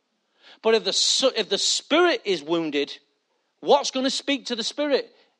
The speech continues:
It takes another spirit. It, chances are it won't be yours. And at,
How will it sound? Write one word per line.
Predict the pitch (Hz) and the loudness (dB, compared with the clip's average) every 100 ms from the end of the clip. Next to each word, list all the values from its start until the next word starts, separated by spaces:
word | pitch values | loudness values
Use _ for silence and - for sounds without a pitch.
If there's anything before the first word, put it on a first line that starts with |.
| _ _ _ _ _ _ _ _ | _ _ _ _ _ _ _ _
It | 190 175 | -10 -2
takes | 226 196 | -2 -2
another | 175 226 | -4 -4
spirit. | 214 - 160 127 - _ _ _ _ _ _ | -4 -4 -4 -4 -12 _ _ _ _ _ _
It, | 151 127 | -10 -2
chances | 226 226 | -2 0
are | 202 | -2
it | |
won't | 185 214 | 0 -2
be | 170 | 2
yours. | 220 151 - - _ _ _ - _ _ _ - _ | 2 0 -8 -12 _ _ _ -20 _ _ _ -20 _
And | 196 214 | -2 -2
at, | 196 | -6